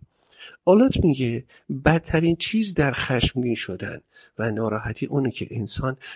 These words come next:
نگرش خودش منفی می‌شه. باورهای خودش رو منفی می‌کنه. دید خودش رو به محیط اطراف منفی بکنه.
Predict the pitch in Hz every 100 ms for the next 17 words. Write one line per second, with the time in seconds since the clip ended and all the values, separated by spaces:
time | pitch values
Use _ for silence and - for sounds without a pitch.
0 | - 104 110 113 123 143 143 - 85 -
1 | - - - 92 - - - - _ _
2 | _ _ _ _ _ _ _ _ _ _
3 | - - 123 117 113 113 107 127 147 123
4 | 101 98 - 82 - - - 80 131 -
5 | - - - _ _ _ _ _ _ -
6 | - _ 147 156 180 170 - 139 135 -
7 | 123 117 110 117 - 104 - 113 - 82
8 | 98 - - 98 - 104 - -